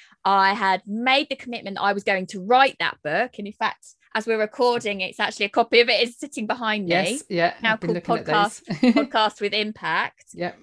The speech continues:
Speaker 2: got that one.
Speaker 1: And
Speaker 2: <laughs>
Speaker 1: uh, yeah, that, everything happened very, very quickly. And once I delivered the course, I was actually then launching my second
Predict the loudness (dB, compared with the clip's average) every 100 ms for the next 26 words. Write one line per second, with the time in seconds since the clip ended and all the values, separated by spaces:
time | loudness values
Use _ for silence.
0 | _ -8 -4 0 2 2 0 -2 -2 -2
1 | -2 -6 -12 -14 _ _ -4 0 2 4
2 | 2 0 -8 -4 -4 -4 -6 -6 -8 -12
3 | -2 0 0 -2 -8 -6 -8 _ -8 -8
4 | -6 -6 -4 -2 -2 -4 -4 -4 -4 -6
5 | -4 -2 0 -2 -4 -12 -20 _ _ _
6 | _ _ -4 0 0 -2 -4 -2 0 -2
7 | -4 -8 -8 -8 -6 -6 -4 -8